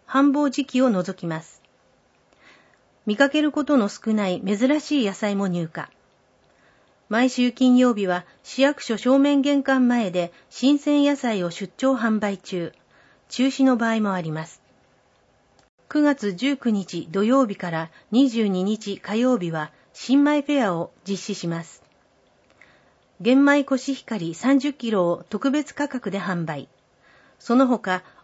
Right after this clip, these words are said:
お米全品十パーセント引き。もち米は除きます。新米三十キロ以上お買い上げの方に、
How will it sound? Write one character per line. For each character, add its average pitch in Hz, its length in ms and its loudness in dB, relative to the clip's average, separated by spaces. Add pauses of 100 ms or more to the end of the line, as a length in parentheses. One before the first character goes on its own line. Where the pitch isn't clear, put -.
(140)
お 196 80 -2
米 269 280 6
全 269 300 4
品 180 320 -6
十 196 140 -4
パ 254 220 -2
ー 254 60 -2
セ 240 160 0
ン 220 60 0
ト 220 100 -4
引 190 160 -6
き。 - 240 -12 (760)
も 202 120 -2
ち 277 140 0
米 269 260 6
は 233 80 2
除 190 320 -2
き 185 80 -8
ま 170 160 -8
す。 - 180 -20 (1160)
新 277 300 2
米 277 180 4
三 269 240 4
十 277 140 -2
キ 277 180 -4
ロ 277 120 2
以 277 120 2
上 208 260 2
お 170 60 -2
買 226 240 -2
い 220 60 0
上 214 60 -2
げ 208 100 -2
の 202 80 -4
方 190 240 -8
に、 160 220 -4